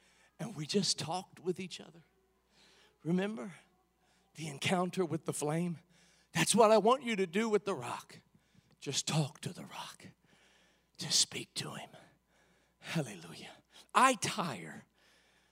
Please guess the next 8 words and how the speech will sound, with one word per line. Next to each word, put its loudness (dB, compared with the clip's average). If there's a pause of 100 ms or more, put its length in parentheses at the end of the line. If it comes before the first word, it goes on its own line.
(280)
of -8
people -4 (840)
discounting -4 (580)
prayer. -12 (2500)
I -6
tire -8
of -8
it. -14